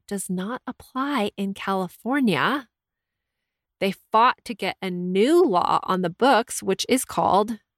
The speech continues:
Missy's Law, which prevents Karen and other killers from further profiting. And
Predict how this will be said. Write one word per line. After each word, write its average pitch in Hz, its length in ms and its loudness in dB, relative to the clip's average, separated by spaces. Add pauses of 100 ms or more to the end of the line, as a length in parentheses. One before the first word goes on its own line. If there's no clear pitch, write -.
(200)
Missy's 233 480 0
Law, 175 520 4 (880)
which 220 320 2
prevents 208 520 0
Karen 208 500 2
and 202 200 -4
other 233 220 0
killers 185 500 0
from 165 320 -2
further 185 420 0
profiting. - 640 -2 (1120)
And 202 480 0